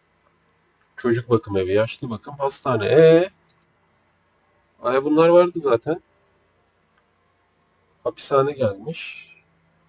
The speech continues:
Şimdi uygun iki yüz yirmi. Ya şimdilik eğitime vermeyeceğim insanları, sanayide sıkıntı olmasın. Seni vermedik mi? Verdik.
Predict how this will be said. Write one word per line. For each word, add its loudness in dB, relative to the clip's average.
Şimdi -12
uygun -2
iki -8
yüz -4
yirmi. -6
Ya -14
şimdilik -4
eğitime -2
vermeyeceğim 0
insanları, -2
sanayide -4
sıkıntı -8
olmasın. -4
Seni -6
vermedik -2
mi? -10
Verdik. -4